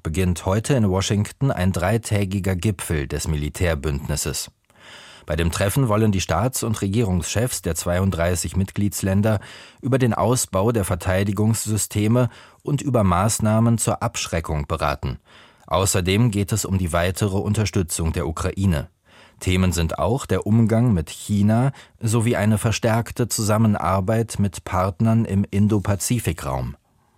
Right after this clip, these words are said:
Die Bundeswehr bekommt für das kommende Jahr möglicherweise doch mehr Geld, als von den Spitzen der Ampelkoalition beschlossen.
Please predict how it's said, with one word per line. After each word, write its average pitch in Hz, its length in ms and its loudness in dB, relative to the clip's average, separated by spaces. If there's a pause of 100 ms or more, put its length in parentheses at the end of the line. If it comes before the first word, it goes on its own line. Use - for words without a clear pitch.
(2000)
Die 117 60 4
Bundeswehr 143 520 2
bekommt 135 400 0
für 139 100 -2
das 123 160 0
kommende 117 320 2
Jahr 90 240 2
möglicherweise 95 800 0
doch 92 240 -2
mehr 92 240 2
Geld, 90 480 -2
als 113 180 -2
von 113 200 -2
den 104 160 2
Spitzen - 500 -2
der 82 160 0
Ampelkoalition 92 960 0
beschlossen. 85 540 -2